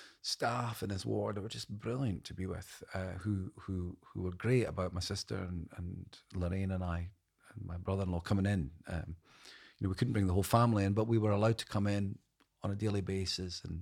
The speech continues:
just be with her. So it was, you know, we were, compared to lots of folk, we were really, really lucky. And, and, uh, you know, she, she, the, you know, the, the, w-,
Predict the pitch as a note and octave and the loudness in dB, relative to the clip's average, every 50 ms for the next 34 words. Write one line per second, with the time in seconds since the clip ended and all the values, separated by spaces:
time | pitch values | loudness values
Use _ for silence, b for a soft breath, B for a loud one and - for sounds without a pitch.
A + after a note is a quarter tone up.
0 | F2 - - F2+ - D2 C#2+ F#2 F#2 F2+ F2+ - - - - - - E2+ - - | -8 -8 -10 -8 -8 -6 -6 -4 -4 -4 -4 -6 -6 -8 -8 -8 -10 -12 -10 -2
1 | - - B2 A#2 A#2+ - C3+ A#2+ - G3 D#3+ B2 G2+ F2 G2+ A#2 B2+ A#2+ B2 B2 | 2 4 4 4 4 4 2 0 2 4 6 6 6 6 4 4 6 6 6 6
2 | B B B B B B B B B B B B _ _ _ _ - A2+ - C#3 | B B B B B B B B B B B B _ _ _ _ 4 6 8 8
3 | C#3 C3+ B2 A2+ A2 A#2 B2 B2 A2 - - A2 - - F2 D#2 - F2+ F2+ E2+ | 8 10 10 10 12 12 12 10 10 6 2 0 0 0 0 0 0 -2 0 0
4 | E2+ E2 E2 F2+ F2+ F2 E2+ E2 E2 - - - - F2 E2 E2+ E2 D#2 C#2+ - | 0 0 0 -2 -2 -2 -2 -4 -6 -8 -10 -4 -2 -2 0 0 -2 -2 -4 -6
5 | - C#2 C#2 - E2 E2 D#2 E2 E2 E2+ - - - - E2+ E2 E2 E2 - - | -8 -10 -8 -6 -4 -4 -4 -4 -6 -6 -10 -12 -10 -8 -8 -6 -8 -8 -8 -10
6 | C#2+ C#2 D#2+ D#2 E2+ - - - F#2+ F2 D#2 D#2+ - - G2+ - - - - _ | -8 -8 -8 -8 -10 -12 -10 -6 -4 -4 -2 -2 -2 -2 -4 -4 -8 -14 -18 _
7 | - F#2+ F#2 - - - - - F#2 D2+ C#2+ - _ - - F#2+ E2+ - - - | -8 -8 -8 -8 -8 -10 -4 -2 -2 -2 -4 -6 _ -14 -12 -12 -12 -12 -12 -12
8 | C3 - - D3+ C3+ C3 D3+ D3+ | -10 -10 -8 -6 -6 -6 -6 -8